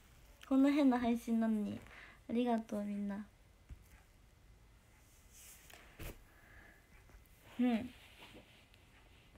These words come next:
今日もね、ヒューヒューとのプリクラの写真を載せます。あ、増えた。えーっと、ジーオーアイビーエーシーエイチさん。なんていうのかわからない。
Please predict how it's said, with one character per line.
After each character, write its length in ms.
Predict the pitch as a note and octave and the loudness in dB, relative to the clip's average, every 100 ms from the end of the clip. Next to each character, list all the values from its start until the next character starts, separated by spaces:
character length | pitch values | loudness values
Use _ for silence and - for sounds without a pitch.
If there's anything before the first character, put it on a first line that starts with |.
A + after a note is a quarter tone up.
| - - | -8 4
今 100 | F#4 | 8
日 60 | |
も 100 | C#4 | 10
ね、 200 | A#3 A#3 | 8 6
ヒ 140 | B3+ C#4+ | 4 4
ュ 60 | |
ー 20 | C4+ | 6
ヒ 120 | B3 | 4
ュ 20 | |
ー 60 | G#3+ | 2
と 100 | G#3 | -2
の 100 | G3+ | -2
プ 140 | G#3+ | 0
リ 100 | A3 | 0
ク 100 | A3+ | 2
ラ 80 | A3 | 2
の 120 | A3 | 2
写 60 | A3 A3 | -2 -6
真 160 | G#3+ G#3 | -4 -4
を 40 | |
載 100 | G#3 - | -6 -6
せ 80 | G#3 | -8
ま 140 | G3+ G3+ G3 G#3 - - - - - - - - - - - - - - - - - - - - - - - | -6 -8 -8 -10 -14 -20 -20 -20 -20 -20 -20 -20 -20 -20 -20 -20 -20 -20 -20 -20 -20 -20 -20 -20 -20 -8 -4
す。 20 | |
あ、 60 | - | 0
増 60 | B3+ | 2
え 80 | B3+ | 4
た。 220 | A3 - - - - - - - - - - - - - - - | 2 -2 -6 -20 -20 -20 -20 -20 -20 -20 -20 -20 -20 -20 -20 -10
え 40 | |
ー 320 | G#3+ G#3 A3 A#3 | -8 -8 -8 -10
っ 20 | - - | -12 -12
と、 220 | B3 C#4 F#4+ G#4+ G#4+ - - - - - - - - - - - | -2 -2 -2 -6 -12 -20 -20 -20 -20 -20 -20 -20 -20 -20 -20 -6
ジ 100 | A#3+ | 2
ー 300 | C#4+ D4+ C#4+ | 4 4 4
オ 320 | C#4 C#4+ C#4+ | 6 8 8
ー 60 | - | 4
ア 140 | C4 C4+ | 4 4
イ 240 | C4+ C4 | 4 2
ビ 400 | A#3 B3 B3+ B3 | 0 0 0 0
ー 60 | B3+ - - - - - - - _ - | -4 -12 -20 -20 -20 -20 -20 -20 _ -4
エ 280 | B3 B3 A#3+ | 2 2 2
ー 60 | A#3+ | -2
シ 360 | - - A#3 | -6 -4 -2
ー 40 | A#3 | 0
エ 100 | A3+ | -2
イ 60 | A3 | -2
チ 120 | - | -6
さ 180 | - - - | -8 -8 -2
ん。 40 | |
な 60 | A#3+ | -2
ん 60 | |
て 100 | A#3 | 0
い 20 | |
う 40 | G#3+ | -2
の 80 | G3+ | -2
か 120 | G#3 | -6
わ 40 | |
か 160 | - A3 | -6 -6
ら 120 | G#3+ | -4
な 180 | G#3 | -6
い。 100 | G3+ | -6